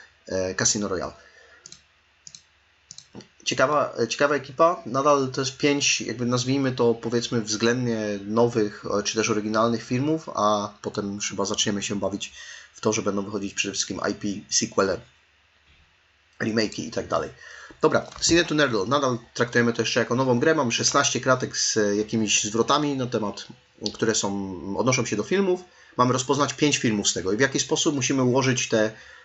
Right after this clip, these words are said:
e, te podpowiedzi w, e, rządkach albo w kolumnach. I wtedy,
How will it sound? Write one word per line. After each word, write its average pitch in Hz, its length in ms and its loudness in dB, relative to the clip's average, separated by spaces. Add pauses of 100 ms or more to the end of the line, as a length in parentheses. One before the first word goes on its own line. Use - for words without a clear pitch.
(100)
e, 107 280 2
te 110 100 0
podpowiedzi 143 680 2
w, - 140 -16 (180)
e, 110 220 6
rządkach 147 540 0
albo 113 360 2
w - 80 -14
kolumnach. 123 560 0 (400)
I 127 80 0
wtedy, 139 460 2